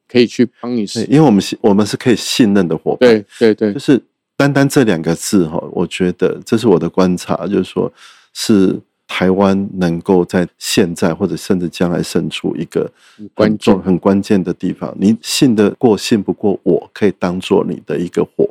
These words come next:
Speaker 2: 伴，在这个 ecosystem 里面，那个是非常，非常重要。对。
Speaker 1: 好，那我再延伸，我再拉回来讲刚刚我第二个问题，就是刚刚 Ted 你在讲这些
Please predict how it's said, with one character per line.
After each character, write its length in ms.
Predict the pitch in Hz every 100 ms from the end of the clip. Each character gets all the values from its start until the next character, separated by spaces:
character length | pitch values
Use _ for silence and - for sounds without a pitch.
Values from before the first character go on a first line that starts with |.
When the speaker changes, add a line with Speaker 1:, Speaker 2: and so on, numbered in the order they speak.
| -
Speaker 2:
伴， 180 | 92 - _ _ _
在 160 | 107 101
这 240 | - 92
个 260 | 87 87 -
ecosystem 760 | 98 - 92 85 90 - 85 -
里 100 | -
面， 180 | 80 80 _ _ _
那 140 | -
个 100 | -
是 160 | - 92
非 220 | - 92
常， 180 | - -
非 100 | 82
常 140 | 73
重 180 | 85 80 -
要。 200 | - - _
对。 100 | - - _
Speaker 1:
好， 200 | 110 - _ - -
那 80 | 127
我 140 | 104
再 120 | -
延 220 | 113 107
伸， 260 | 113 135 143 -
我 100 | 110
再 80 | 131
拉 180 | 139 151
回 100 | 107
来 140 | 95
讲 220 | - 95
刚 140 | 95 110
刚 180 | 110 -
我 60 | -
第 120 | - 110
二 40 |
个 80 | -
问 160 | 95 -
题， 240 | - - _ _ _ _ _ _
就 100 | 196
是 80 | 196
刚 200 | 180 170
刚 200 | 165 165
Ted 180 | 170 104
你 60 |
在 120 | 104
讲 260 | 127 - -
这 100 | 110
些 400 | 104 107 107